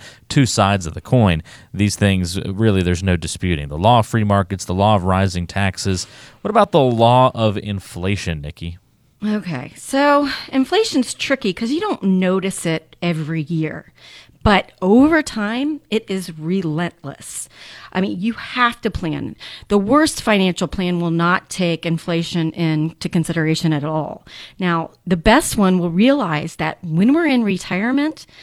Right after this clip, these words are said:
Speaker 2: the things we spend our money on tend to rise at a higher inflation rate than just normal inflation.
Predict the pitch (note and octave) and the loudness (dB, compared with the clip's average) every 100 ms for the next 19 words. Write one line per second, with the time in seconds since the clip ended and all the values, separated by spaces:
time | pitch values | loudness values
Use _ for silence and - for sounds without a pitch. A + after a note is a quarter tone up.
0 | - G3 - - A3+ B3 C4+ - - G#3+ | -10 -8 -6 -2 0 0 -2 -6 -2 0
1 | A3+ G#3 F#3+ F3 G3+ A#3+ B3 C#4 D4 D#4+ | 2 2 2 2 2 2 2 2 0 -2
2 | - - C4+ C#4+ C#4+ G#3+ G3+ G3+ G3+ - | -6 2 4 4 2 2 2 2 2 -2
3 | F3 - A3 A3+ A#3 - G3+ - G3 G3 | -4 -2 0 2 2 0 -4 0 0 2
4 | F#3+ F3+ F3+ - F#3 F#3+ F3+ F3 F3 E3 | 0 0 -2 0 -2 -2 -4 -4 -2 -2
5 | D3 D3+ - D3+ - - | -4 -6 -8 -12 -14 -16